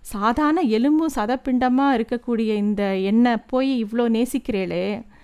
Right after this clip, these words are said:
என் மேல போய் இவ்ளோ பிரியமும் ஆசையும் வச்சிருக்கேளே, உங்களோட அன்பு வந்து இன்னும் வசதியான இடத்துக்கு போக வேண்டியது, ராமபிரானுக்கு உரிய அன்பு இது,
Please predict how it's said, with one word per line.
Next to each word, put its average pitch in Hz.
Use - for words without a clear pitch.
என் 226
மேல 262
போய் 302
இவ்ளோ 247
பிரியமும் 262
ஆசையும் 240
வச்சிருக்கேளே, 202
உங்களோட 220
அன்பு 247
வந்து 226
இன்னும் 240
வசதியான 269
இடத்துக்கு 202
போக 214
வேண்டியது, 196
ராமபிரானுக்கு 220
உரிய 240
அன்பு 226
இது, 196